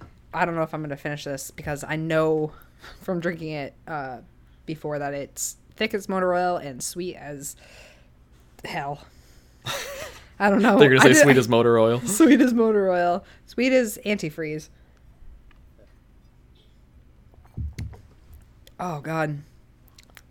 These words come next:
Speaker 1: It's like
Speaker 2: You've
Speaker 1: drinking, it's like if you took Red Velvet, like,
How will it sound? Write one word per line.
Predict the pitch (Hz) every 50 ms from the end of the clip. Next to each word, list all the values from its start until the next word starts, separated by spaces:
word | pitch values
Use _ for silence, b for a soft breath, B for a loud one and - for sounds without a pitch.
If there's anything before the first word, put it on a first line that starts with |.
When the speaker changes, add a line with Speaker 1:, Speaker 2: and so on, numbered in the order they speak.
| _ _ _ - - _ - - _ b b b b
Speaker 1:
It's | b -
like | 196 196 190
Speaker 2:
You've | - -
Speaker 1:
drinking, | - 285 302 - 240 208 202 196 190 190 - _ _ _ _ _ -
it's | 214 220 -
like | 254 262 262
if | 294 269
you | 311 285
took | 320 320 302 -
Red | 175 180 175 185 185 165
Velvet, | 156 156 165 165 165 170 170 160 - -
like, | 151 143 143 147 143 -